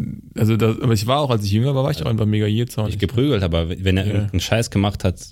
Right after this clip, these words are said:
Speaker 2: dann hast du sofort
Speaker 1: Ja, ja.
Speaker 2: reagiert.
Speaker 1: Mhm.
Speaker 2: Sofort. Du warst jetzt nicht einer und, äh,
Speaker 1: Nee, ja, schon eine kurze Zündschnur.
Speaker 2: Genau, ja, nice. Das war
Speaker 1: <laughs> Nice.
Speaker 2: Einmal hast du dich richtig geprügelt mit ihm, also mit einem. Ich weiß nicht, ob du mit mehreren Beef hattest, aber
Speaker 1: Ja.
Speaker 2: ich erinnere mich an einen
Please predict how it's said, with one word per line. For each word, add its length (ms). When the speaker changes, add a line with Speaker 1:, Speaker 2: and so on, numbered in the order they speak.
Speaker 2:
dann 200
hast 260
du 40
sofort 600
Speaker 1:
Ja, 180
ja. 80
Speaker 2:
reagiert. 420
Speaker 1:
Mhm. 80
Speaker 2:
Sofort. 360
Du 40
warst 180
jetzt 140
nicht 140
einer 220
und, 180
äh, 120
Speaker 1:
Nee, 120
ja, 160
schon 140
eine 80
kurze 400
Zündschnur. 580
Speaker 2:
Genau, 340
ja, 260
nice. 420
Das 160
war 80
Speaker 1:
<laughs> 280
Nice. 300
Speaker 2:
Einmal 220
hast 140
du 40
dich 120
richtig 220
geprügelt 460
mit 120
ihm, 240
also 180
mit 140
einem. 340
Ich 100
weiß 160
nicht, 100
ob 80
du 100
mit 160
mehreren 340
Beef 220
hattest, 280
aber 140
Speaker 1:
Ja. 120
Speaker 2:
ich 60
erinnere 220
mich 180
an 100
einen 380